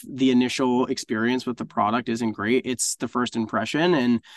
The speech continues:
you know, if you're, if you build this beautiful brand and you set customer expectations really high for, for what they're gonna receive, and then you get something that doesn't meet those expectations. I, I, I have a story.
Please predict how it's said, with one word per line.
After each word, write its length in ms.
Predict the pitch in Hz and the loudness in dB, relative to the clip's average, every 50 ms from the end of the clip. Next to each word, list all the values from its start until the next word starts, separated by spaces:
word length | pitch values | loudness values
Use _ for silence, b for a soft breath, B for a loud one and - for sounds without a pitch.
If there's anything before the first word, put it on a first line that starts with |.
| b b b _ | b b b _
you 80 | - 123 | 0 0
know, 220 | 120 117 110 - - | 2 2 0 -2 -2
if 200 | 139 135 - - | -4 -4 -4 -2
you're, 320 | - 127 131 127 123 120 - - | 0 0 2 2 2 2 0 -2
if 180 | 151 - - | -4 0 0
you 60 | 143 | 2
build 260 | 120 131 135 139 143 127 | 2 4 4 2 4 2
this 160 | 135 123 - | 2 0 2
beautiful 380 | - 135 131 123 - 120 120 | 2 2 2 2 2 0 -2
brand 580 | 120 131 127 123 123 123 120 117 117 117 117 113 | 0 0 2 2 2 2 2 2 2 2 2 0
and 500 | - 117 117 113 110 110 110 107 107 - - _ _ _ | -2 -2 -2 0 0 0 -2 -2 -4 -8 -14 _ _ _
you 140 | - 123 120 | -4 -2 -2
set 320 | - - - 147 - - - | -2 0 0 0 0 0 0
customer 420 | - 131 120 - - 131 117 113 | -4 -4 -4 -2 -2 0 0 0
expectations 800 | 117 117 - - 110 101 - - 117 113 110 - 113 107 110 117 | 0 -2 -4 -6 -8 -8 -6 -4 -4 -4 -2 -4 -4 -4 -4 -4
really 280 | 120 113 104 101 104 101 | -4 -4 -4 -4 -6 -4
high 580 | 101 113 117 123 120 117 107 104 104 107 117 b b b b b | 0 2 4 6 6 6 4 2 0 -2 -4 b b b b b
for, 220 | _ - 131 120 - | _ -4 -2 -2 -2
for 120 | - 127 120 | -4 -4 -4
what 120 | 117 110 | -2 -2
they're 120 | 123 117 | -2 -2
gonna 120 | 117 107 104 | -2 -2 -2
receive, 360 | 98 95 - 135 131 127 113 | -4 -2 0 2 2 2 2
and 120 | 110 104 | 2 0
then 200 | 101 107 107 - - | 0 0 -2 -4 -2
you 160 | 110 117 110 | -2 -2 -2
get 220 | 113 110 110 117 - | -2 -2 -4 -4 -4
something 560 | - 107 98 107 - 104 101 98 95 104 110 - _ _ _ _ _ _ _ | -4 -4 -4 -6 -6 -6 -6 -6 -6 -6 -8 -10 _ _ _ _ _ _ _
that 160 | - 110 104 107 | -6 -6 -4 -4
doesn't 320 | - 107 - - 104 98 | -6 -6 -6 -4 -4 -4
meet 160 | 107 117 113 | -4 -4 -4
those 160 | 117 113 113 | -4 -6 -6
expectations. 380 | 110 110 - - 107 - - - B B B B - | -8 -8 -8 -10 -12 -12 -14 -16 B B B B 4
I, 160 | - 139 - - | 4 4 6 6
I, 220 | 127 139 139 - - | 4 4 4 4 2
I 100 | 131 151 | 4 4
have 100 | 160 165 | 4 4
a 60 | 151 135 | 4 2
story. 480 | - - 135 127 120 120 120 123 123 | 0 -2 -2 0 0 0 0 -2 -2